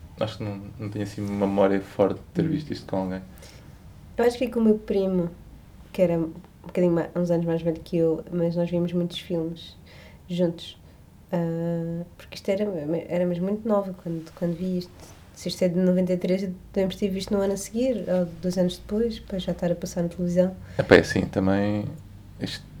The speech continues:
Speaker 1: na altura, os filmes passavam na televisão dois ou três anos depois, não é? Ou mais.
Speaker 2: Sim, mas vai, que, que seja noventa e seis.
Speaker 1: Tinhas
Speaker 2: Quando,
Speaker 1: dez anos,
Speaker 2: quando
Speaker 1: pai, não é?
Speaker 2: Sim, por aí. E eu acho que nós víamos o filme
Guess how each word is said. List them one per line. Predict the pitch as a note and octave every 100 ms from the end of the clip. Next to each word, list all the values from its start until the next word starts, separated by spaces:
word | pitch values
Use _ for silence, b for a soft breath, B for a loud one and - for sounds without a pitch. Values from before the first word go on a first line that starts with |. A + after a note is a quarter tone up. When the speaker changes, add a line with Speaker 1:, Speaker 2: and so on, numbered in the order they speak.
| -
Speaker 1:
na | G#2 F#2+
altura, | - G#2 G#2+
os | G#2+
filmes | - A2
passavam | - G#2+ G#2+
na | G#2
televisão | A2 G#2 G#2+
dois | A2 A2
ou |
três | A2 A2
anos | A2+ A2+
depois, | - G#2+ F#2 F2+
não | F2
é? | F2
Ou | G2
mais. | A2 G#2+
Speaker 2:
Sim, | - A3 G#3+ G#3 - -
mas | G#3+ G#3+
vai, | - F3 - G#3 -
que, | - - -
que |
seja | - G#3+ G3 G3+
noventa | F#3+ G3 G3
e | F#3+
seis. | - D#3+ D3+ - - -
Speaker 1:
Tinhas | A#2+
Speaker 2:
Quando, | G2
Speaker 1:
dez | F#2+ F2+
anos, | F2 E2+
Speaker 2:
quando | F#2+ F2+
Speaker 1:
pai, | F2
não | F2
é? | F#2 - -
Speaker 2:
Sim, | - C#4 C4+
por | C4 G3
aí. | G#3 G#3+ G3+ -
E | G3
eu | F#3+
acho | G3 G3 -
que | - G#3
nós | F#3+ F#3 F3+ F#3
víamos | F#3 G3 F#3+
o |
filme | F#3+ - F3 F3 G3+ A#3